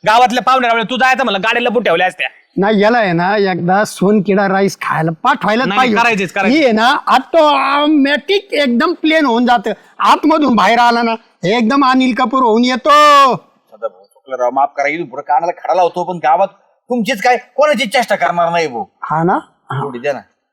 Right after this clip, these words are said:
Speaker 1: बघितलं का?
Speaker 2: आहा!
Speaker 1: बघितलं
Speaker 2: श्यामे
Speaker 1: का?
Speaker 2: आहे
Speaker 1: बघितलं.
Speaker 2: त्यो.
Speaker 1: धरा.
Speaker 2: त्याचं लक्ष
Speaker 1: अंगठी
Speaker 2: मध्ये
Speaker 1: घालून,
Speaker 2: पक्का.
Speaker 1: घालून देतो बरं का
Speaker 2: हा.
Speaker 1: अंगठी.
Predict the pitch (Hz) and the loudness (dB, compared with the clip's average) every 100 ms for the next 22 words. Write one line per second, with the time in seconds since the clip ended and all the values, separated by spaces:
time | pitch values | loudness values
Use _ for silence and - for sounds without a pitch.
0 | _ _ _ _ 143 165 180 202 165 196 | _ _ _ _ -6 -4 -4 -4 0 0
1 | 220 240 262 240 220 277 269 262 240 214 | 4 4 6 6 6 6 8 8 8 6
2 | 156 180 180 240 233 226 262 277 302 277 | 2 -4 -2 -2 2 4 4 2 4 4
3 | 302 302 302 302 302 294 285 254 180 262 | 4 4 4 6 6 6 6 4 2 2
4 | 269 214 170 - 220 262 269 277 233 247 | 2 0 -2 -4 -2 0 0 0 0 0
5 | 220 226 254 269 220 214 247 277 285 294 | 0 2 0 -2 -2 0 2 0 -2 0
6 | 320 330 320 262 254 277 | 0 2 4 6 6 4